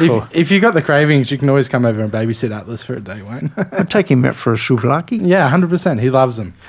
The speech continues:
Speaker 2: Oh, how did you go with the aniseed on the dummy?
Speaker 1: Yeah, no, we didn't try that.
Speaker 2: Why not?
Speaker 1: No, 'cause, um, I don't think that Elle would be comfortable with giving the baby alcohol, certainly.
Speaker 2: She's not to know.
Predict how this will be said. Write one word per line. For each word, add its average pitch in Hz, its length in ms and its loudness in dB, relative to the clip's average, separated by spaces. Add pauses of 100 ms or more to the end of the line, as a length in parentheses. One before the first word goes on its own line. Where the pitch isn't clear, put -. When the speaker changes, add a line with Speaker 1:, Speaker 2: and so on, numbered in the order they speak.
(160)
Speaker 2:
Oh, 254 300 6
how 285 260 6
did 247 180 -4
you 202 60 0
go 226 200 4
with 202 160 6
the 190 100 4
aniseed 196 580 4
on 165 120 2
the 151 60 2
dummy? 165 420 0 (120)
Speaker 1:
Yeah, 131 240 2
no, 123 240 2
we 131 40 0
didn't 131 220 2
try 120 220 0
that. 98 180 -8 (180)
Speaker 2:
Why 240 160 4
not? 269 320 2
Speaker 1:
No, 139 280 2
'cause, 139 280 0
um, 147 300 2 (220)
I 151 180 4
don't 175 480 2
think 160 300 0
that 127 280 -2
Elle 131 380 2
would 139 200 2
be 123 100 -4
comfortable 123 520 -4
with 110 320 -2 (380)
giving 120 320 0
the 113 80 0
baby 107 380 -6
alcohol, 95 420 -12
certainly. 92 420 -12 (160)
Speaker 2:
She's 170 320 -4
not 185 200 -4
to 170 100 -8
know. 170 280 -2